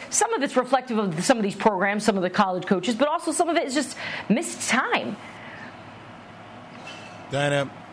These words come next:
Speaker 2: every time I, I hear Urban Meyer, I'm like, "What, what's going on now?" If it's Tim Tebow,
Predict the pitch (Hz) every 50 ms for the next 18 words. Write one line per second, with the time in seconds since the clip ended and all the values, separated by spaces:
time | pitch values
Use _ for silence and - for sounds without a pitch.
0 | - - - - 135 135 - 160 160 156 170 160 - 165 156 147 147 147 139 131
1 | 127 127 127 120 117 113 117 135 131 131 123 123 127 127 117 117 113 113 117 120
2 | 120 120 113 107 104 98 92 90 101 110 110 104 95 95 104 120 - 110 123 139
3 | - - - 131 127 120 120 117 113 113 113 107 101 95 90 87 - 95 85 -
4 | - 151 147 135 120 - 139 139 127 120 131 123 120 113 110